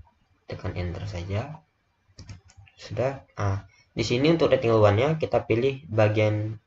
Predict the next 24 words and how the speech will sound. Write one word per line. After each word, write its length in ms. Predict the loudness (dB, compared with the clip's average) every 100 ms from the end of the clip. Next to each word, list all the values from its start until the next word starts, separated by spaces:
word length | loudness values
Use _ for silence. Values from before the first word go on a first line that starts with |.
| -10
opsi 240 | -6 -4
di 80 | -4
sini. 220 | -4 -4 -6 -10 -14 -16 -18 -20 -14
Normal 320 | -10 -6 -4 -4
ini 80 |
kita 240 | -6 0 2
ganti 240 | 2 0
menjadi 400 | 0 0 -2 -8
multiply. 480 | -6 -4 -4 -4 -6 -6 -12 _ _ _ _ _ _ _ -16
Nah, 100 | -14
sudah 160 | -6 -4
multiply 420 | -4 -6 -6 -4 -2
ya. 100 | -4 -10 _ _
Kemudian 320 | -10 -4 -2 -2
kita 580 | -2 2 2 2 -2 -8 -16 _ _ _ _ _ _
ke 400 | -6 -2 -2 -2
rectangle 420 | -4 -4 0 0
lagi. 300 | 0 -2 -6
Rectangle. 560 | -8 -16 -16 -10 -10 -12 _ -12
Ini 60 | -6
kan 100 | -4
sudah 220 | -2 -2
tadi 160 | -2 0
ya. 240 | 0 -2